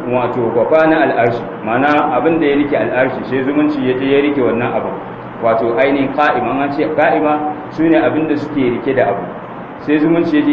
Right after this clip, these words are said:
ya kama wannan, yana kamawa sai ya roki Allah cewa, "Ya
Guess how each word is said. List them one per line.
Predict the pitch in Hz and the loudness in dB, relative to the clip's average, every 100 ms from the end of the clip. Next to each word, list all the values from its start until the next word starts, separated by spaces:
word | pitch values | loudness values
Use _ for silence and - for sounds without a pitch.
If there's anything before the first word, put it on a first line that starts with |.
| 147 | 2
ya | 147 | 4
kama | 151 147 120 | 4 4 2
wannan, | 107 113 113 - - - - - - - 110 | 2 0 -2 -6 -12 -14 -14 -14 -14 -8 0
yana | 165 156 - | 2 4 4
kamawa | 151 151 139 131 143 143 - | 4 4 4 4 4 2 0
sai | 151 | 2
ya | 156 | 4
roki | 135 147 | 2 2
Allah | 139 147 143 123 | 0 2 2 2
cewa, | 139 127 | 2 4
"Ya | 131 | 4